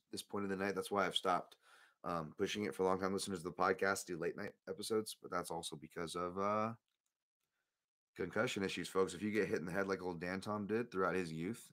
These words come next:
and, uh, competitive adulthood, um, you will have to wear hipster glasses maybe 'cause you might lose vision, and y-, the proverbial power bar that we all have. If everybody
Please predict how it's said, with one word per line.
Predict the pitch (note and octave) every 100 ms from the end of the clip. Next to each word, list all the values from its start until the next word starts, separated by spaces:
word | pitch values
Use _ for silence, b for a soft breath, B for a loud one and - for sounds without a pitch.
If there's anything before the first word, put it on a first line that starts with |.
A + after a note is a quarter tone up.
| -
and, | D#2+ E2
uh, | D#2+ E2 -
competitive | E2+ F2+ F2 E2+
adulthood, | D#2+ E2+ F2+ G#2 A#2+ - b b b b b _
um, | F2+ G2 F#2+ F#2 -
you | G2 A#2
will | A2
have | A2+ A2
to | G#2
wear | G#2+
hipster | G#2+ A2 - F#2
glasses | F#2+ G2+ G#2+ - B2+
maybe | A#2 A2 C#3+
'cause | D3 G2
you |
might | G2 F#2
lose | F#2 E2+
vision, | F2 F#2+ A2+ - -
and | C3+ D3+ A#2+ C#3 A2 - _ -
y-, | G#2+
the | G#2
proverbial | G2+ G2 G2+ G#2+ G#2+ G#2+ G#2 -
power | G2 G#2+ G#2
bar | F#2+ F#2+
that | F2+
we | F#2
all | G2
have. | F#2 F2+ A#2 C3
If | G2 D2
everybody | G2 G2 G2+ G2+